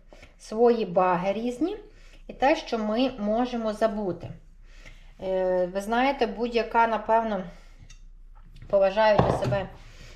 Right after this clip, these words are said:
хазяйка, хоч раз та й в випічці щось та й забула. Просто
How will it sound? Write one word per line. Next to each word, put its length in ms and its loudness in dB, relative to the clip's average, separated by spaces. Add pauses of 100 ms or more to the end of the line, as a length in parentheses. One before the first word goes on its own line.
(140)
хазяйка, 520 2 (220)
хоч 200 -6
раз 300 0
та 80 -6
й 60 -4
в 40 -4
випічці 500 -4 (520)
щось 420 -2 (140)
та 80 -6
й 80 -2
забула. 460 -4 (680)
Просто 400 0